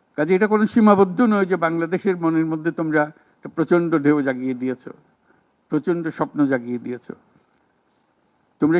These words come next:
সারা পৃথিবীর তরুণকে জাগিয়ে দিয়েছো যে এই তরুণদের হাতেই সৃষ্টি, সৃষ্টি হবে নতুন পৃথিবী। কাজেই তোমরা যেটা করলা সেটারই একটা সূত্রপাত, তরুণদেরকে দিয়েই নতুন পৃথিবীর সূত্রপাত। এটা শুধু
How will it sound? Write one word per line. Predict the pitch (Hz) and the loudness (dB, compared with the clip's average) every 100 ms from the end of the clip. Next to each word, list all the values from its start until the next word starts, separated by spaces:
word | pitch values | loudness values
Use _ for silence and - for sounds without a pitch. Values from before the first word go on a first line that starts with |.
| 170 | 2
সারা | 175 170 | 2 4
পৃথিবীর | 170 165 226 233 - | 2 2 2 2 0
তরুণকে | 185 170 165 165 | 0 0 -2 -6
জাগিয়ে | 139 127 127 117 | -6 -8 -12 -12
দিয়েছো | 123 - _ - | -16 -16 _ -14
যে | - 139 | -4 -2
এই | 139 | 0
তরুণদের | 160 156 165 170 175 147 | 2 4 2 2 -2 -2
হাতেই | 156 165 160 147 - | -2 0 0 0 -4
সৃষ্টি, | 151 - - 143 - _ | -8 -8 -14 -16 -16 _
সৃষ্টি | 147 147 156 | -2 0 0
হবে | 139 139 143 139 | 0 0 0 0
নতুন | 131 139 120 | -2 -6 -4
পৃথিবী। | 120 127 110 - _ _ | -6 -4 -6 -12 _ _
কাজেই | 135 151 170 165 | 0 2 2 4
তোমরা | 160 180 196 | 4 6 4
যেটা | 208 214 - | 4 2 2
করলা | 190 190 226 226 220 _ _ _ _ | 0 4 0 0 -8 _ _ _ _
সেটারই | - 180 220 233 214 | 2 6 8 8 4
একটা | - 185 170 165 _ _ _ _ _ | 2 -2 -4 -10 _ _ _ _ _
সূত্রপাত, | 240 233 185 147 - _ - | -4 -2 -4 -4 -8 _ 4
তরুণদেরকে | 190 214 214 226 214 214 170 | 6 8 6 4 2 -2 2
দিয়েই | 196 208 190 | 4 6 6
নতুন | 185 220 196 - | 4 4 0 2
পৃথিবীর | 220 233 226 - | 6 6 6 0
সূত্রপাত। | 165 147 143 139 | -4 -2 -2 -2
এটা | 165 196 | -2 0
শুধু | 190 | 0